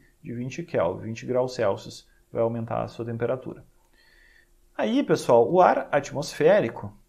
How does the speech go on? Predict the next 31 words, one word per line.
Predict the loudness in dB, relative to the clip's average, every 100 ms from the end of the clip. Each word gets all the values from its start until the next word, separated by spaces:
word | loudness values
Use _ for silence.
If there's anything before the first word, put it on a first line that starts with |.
| _
né, | -6 -4
ele | 0
basicamente | 6 6 4 0 -2 -2 -4 -2
é | 0
N | 0 0 0
dois | 2 2 2
e |
O | 0
dois | 2 2 2
gasosos. | -4 -10 0 6 8 8 2 -14 -20 _ _ _ _ _
N | -2 0
dois | 2 6 6 6 -4 -14 _ _ _ _ _ _ _ _ _ _
e | 2 6
O | 6
dois | 6 4 2 -2
têm | -2 -2 -4
o, | -4 -4 -6 -6 -6 -6 -8 -6
por | -6
coincidência, | 2 4 4 0 2 2 2 -2 -2
né, | -2 -2 -6 -10 _ _ _
eles | -14 -12 -12 -8
têm | -4 -4 -6 -8
exatamente | -6 0 0 -2 -4 -4 -4 -6
o |
mesmo | -4 0 0 0 -6 -12 _ _ -6
valor | 2 4 6 2 0 -6 _
de | -14 -6
capacidade | -4 -4 -6 -2 0 0 0
térmica | 0 0 -2 -8
C | -10 -10
P. | -4 -2 -2 -6